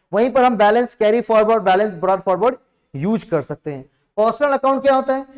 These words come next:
तो किसी व्यक्ति से संबंधित किसी person का account है, जैसे मान लीजिए Rams account है, क्या है, Rams account है,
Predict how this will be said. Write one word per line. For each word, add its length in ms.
तो 60
किसी 320
व्यक्ति 400
से 80
संबंधित 480
किसी 180
person 380
का 100
account 300
है, 60
जैसे 180
मान 160
लीजिए 160
Rams 300
account 340
है, 80
क्या 800
है, 120
Rams 360
account 320
है, 80